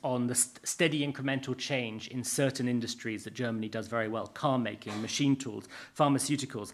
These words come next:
That still works very well, and it's reflected in those impressive statistics I listed at the start of this talk. And at the same time, those are also industries that are going through revolutionary transformations in a way that I don't think they have in, in, in decades.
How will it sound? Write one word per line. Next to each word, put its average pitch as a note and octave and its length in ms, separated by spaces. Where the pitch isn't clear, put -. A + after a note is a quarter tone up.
That F#3 140
still F3+ 220
works D3+ 260
very C3+ 140
well, D3 180
and A#2 100
it's A#2 120
reflected C3 440
in A#2+ 120
those A#2 360
impressive C#3 400
statistics C3+ 500
I A#2 60
listed A#2+ 260
at G#2+ 60
the A2+ 80
start A#2+ 240
of - 40
this A2 140
talk. - 380
And F3+ 120
at F3 40
the F3 60
same G3+ 240
time, F3+ 180
those D#3+ 200
are E3+ 40
also F3 220
industries C#3+ 380
that C#3 100
are C3 40
going C#3+ 260
through D3 220
revolutionary C#3+ 580
transformations A2 1040
in C#3+ 100
a C3 60
way C3+ 160
that C3+ 120
I C3 60
don't C#3+ 240
think C3 140
they B2 100
have A#2 260
in, A#2 260
in, B2 440
in C3+ 140
decades. C3 560